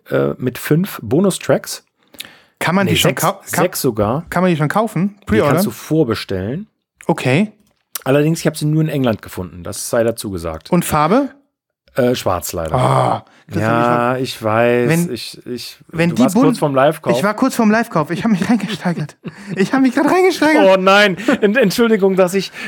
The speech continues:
Speaker 1: ich wollte deine Feelings nicht kaputt machen.
Speaker 2: Wenn du jetzt gesagt
Speaker 1: Ähm.
Speaker 2: hättest, ähm, keine Ahnung, translucent, marbled, irgendwas, boah.
Speaker 1: Ja, ich kann's leider auch nicht nachvollziehen,
Speaker 2: Mhm.
Speaker 1: ähm,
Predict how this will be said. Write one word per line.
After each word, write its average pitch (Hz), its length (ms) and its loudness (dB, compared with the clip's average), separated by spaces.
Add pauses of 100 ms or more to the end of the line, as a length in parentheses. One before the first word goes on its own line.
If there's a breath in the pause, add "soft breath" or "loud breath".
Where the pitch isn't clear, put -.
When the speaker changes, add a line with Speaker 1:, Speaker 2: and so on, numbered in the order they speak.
Speaker 1:
ich 160 160 -4
wollte 185 200 2
deine 180 200 2
Feelings 196 400 -4
nicht 185 180 -8
kaputt 185 320 -10
machen. 131 300 -12
Speaker 2:
Wenn 175 140 4
du 175 40 2
jetzt 226 220 2
gesagt 170 340 2
Speaker 1:
Ähm. 196 60 4
Speaker 2:
hättest, 190 320 0
ähm, 185 180 2
keine 208 240 0
Ahnung, 190 480 0
translucent, 202 800 -2
marbled, 196 420 2
irgendwas, 190 360 2
boah. 135 200 -2
Speaker 1:
Ja, 120 240 0
ich 135 260 -6
kann's 151 280 -4
leider 147 260 4
auch 147 140 2
nicht 156 200 -2
nachvollziehen, 151 840 2
Speaker 2:
Mhm. 160 220 -4
Speaker 1:
ähm, 139 400 -2